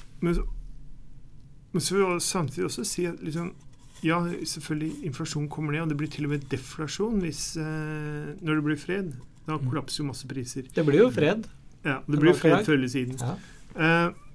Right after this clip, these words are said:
Speaker 1: men heller ikke det bør man legge så stor vekt på. Altså,
Speaker 2: Ja.
Speaker 1: det er også forbigående.
Speaker 2: Ja.
Speaker 1: Så hvis jeg skulle gjette på, så vil jeg gjette på at vi havner på et rentenivå på to-tre prosent i det lange løp.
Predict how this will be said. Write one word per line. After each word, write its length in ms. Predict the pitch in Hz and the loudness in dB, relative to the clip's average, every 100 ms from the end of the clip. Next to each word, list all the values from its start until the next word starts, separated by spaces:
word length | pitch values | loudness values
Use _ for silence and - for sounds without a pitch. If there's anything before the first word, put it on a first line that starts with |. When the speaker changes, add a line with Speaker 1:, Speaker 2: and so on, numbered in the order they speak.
| - | 4
Speaker 1:
men 120 | 170 | 4
heller 220 | 151 170 | 6 2
ikke 120 | 185 185 | 2 6
det 140 | 196 | 6
bør 100 | 185 | 6
man 100 | 160 | 4
legge 180 | 156 131 | 2 0
så 100 | 143 | -4
stor 160 | 147 147 | 0 2
vekt 160 | 139 - | 2 0
på. 140 | 180 - - | -4 -4 -6
Altså, 140 | 151 127 | -2 0
Speaker 2:
Ja. 40 | |
Speaker 1:
det 100 | 156 | 2
er 100 | 151 | 2
også 220 | 143 143 - | 0 -2 -6
forbigående. 520 | 160 127 123 131 120 - - | -2 0 -2 -6 -8 -10 -8
Speaker 2:
Ja. 60 | 123 123 - - - | -6 -6 -8 -18 -10
Speaker 1:
Så 420 | - 175 175 175 - - - | 0 2 2 0 -8 -16 -10
hvis 120 | 165 | -6
jeg 80 | 165 | -2
skulle 300 | - 190 185 196 | 0 0 2 2
gjette 300 | - - - | 0 -6 -6
på, 280 | - 202 196 | 2 4 4
så 140 | 160 165 | 2 -2
vil 80 | 170 | 0
jeg 100 | 160 | 0
gjette 200 | 147 156 | -2 -6
på 200 | - 143 | -6 -6
at 120 | 139 - | -6 -2
vi 240 | 147 147 | 0 0
havner 320 | 135 139 127 | -2 -4 -6
på 160 | 120 139 | -6 -4
et 180 | 135 135 | -2 -2
rentenivå 560 | 120 - 127 131 131 | -6 -6 -8 -6 -8
på 120 | 127 127 | -8 -10
to-tre 380 | 143 143 143 123 | -8 -6 -4 -4
prosent 440 | 135 127 135 123 | -6 -6 -8 -6
i 40 | 131 | -4
det 120 | 135 | -4
lange 260 | 135 127 | -2 -2
løp. 320 | 135 160 160 | 0 0 -2